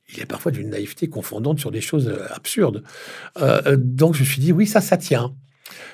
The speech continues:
Quand, quand il dit, « J'ai eu peur, je n'ai pas tout dit parce que j'avais peur », ben oui, ça tient aussi. Donc, euh, effectivement, je, j'ai, je, et je pense aussi aujourd'hui que, ben, il y a un temps pour tout,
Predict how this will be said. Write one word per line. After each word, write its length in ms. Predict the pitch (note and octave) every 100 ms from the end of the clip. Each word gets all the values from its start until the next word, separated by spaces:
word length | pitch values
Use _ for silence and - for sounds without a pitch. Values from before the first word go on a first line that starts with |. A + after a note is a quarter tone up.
| _
Quand, 220 | - F3
quand 260 | D3 F#3+ F#3
il 80 | E3
dit, « 300 | E3 G#3 G3
J'ai 100 | D3
eu 120 | D3+
peur, 380 | - B2+ A2 G2
je 140 | G#2
n'ai 140 | C3+ D3
pas 140 | F3
tout 140 | E3+
dit 140 | D#3 F#3
parce 160 | C#3+
que 80 | -
j'avais 260 | C3 A#2+ A#2+
peur », 540 | - - - - _ _ _ _ -
ben 100 | B2
oui, 120 | -
ça 160 | C3+ -
tient 200 | - A2+
aussi. 400 | G2 - - - _ - - - - - - - -
Donc, 500 | A#2+ D#3+ F3+ - -
euh, 200 | C3+ B2
effectivement, 520 | B2 C3+ D#3 D3 F#3+ B3+
je, 440 | - A#2+ C3 B2+
j'ai, 800 | A#2+ A#2+ B2 A2 G2+ G2 G#2 G#2+
je, 460 | G#2+ A2 G#2+ G#2 G#2
et 100 | A#2+
je 100 | A#2+
pense 400 | A#2+ E3 - -
aussi 420 | A#2+ - - C3 -
aujourd'hui 560 | C#3+ C#3 C3+ G#2 A2+ C3+
que, 340 | - G2 G2
ben, 140 | F#2
il 80 | F#2+
y 80 | G#2
a 40 |
un 80 | A2+
temps 180 | C3 F#3+
pour 200 | F#3 C#3+
tout, 240 | - F#2